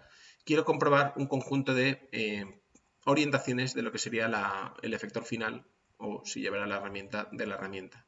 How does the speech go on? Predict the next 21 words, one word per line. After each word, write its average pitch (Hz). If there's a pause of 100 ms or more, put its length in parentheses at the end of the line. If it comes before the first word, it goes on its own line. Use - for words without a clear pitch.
¿vale? 120 (420)
De 135
forma 156
que, 101 (720)
si -
para 135
una 160
posición 143
dada, 131 (160)
todas 147
las 147
combinaciones 143
de, 110
de 120
orientación 113
de 135
la 131
herramienta, 127
alguna 127
de 135
ellas 113